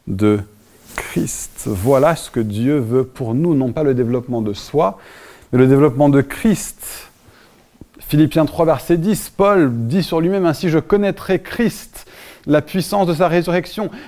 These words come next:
la communion à ses souffrances, afin de devenir, d'une manière ou d'une autre, conforme à lui. »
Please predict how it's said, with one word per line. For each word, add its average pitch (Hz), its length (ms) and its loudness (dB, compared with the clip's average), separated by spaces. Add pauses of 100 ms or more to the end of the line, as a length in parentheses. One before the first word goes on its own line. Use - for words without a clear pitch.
la 165 100 0
communion 208 500 -2
à 180 100 -2
ses 180 120 -6
souffrances, - 760 -10 (260)
afin 202 260 -4
de 214 80 0
devenir, 214 440 2
d'une 214 180 4
manière 214 320 2
ou 208 80 4
d'une 208 200 2
autre, - 340 2 (160)
conforme 190 680 0 (260)
à 160 380 0 (420)
lui. » 165 800 -4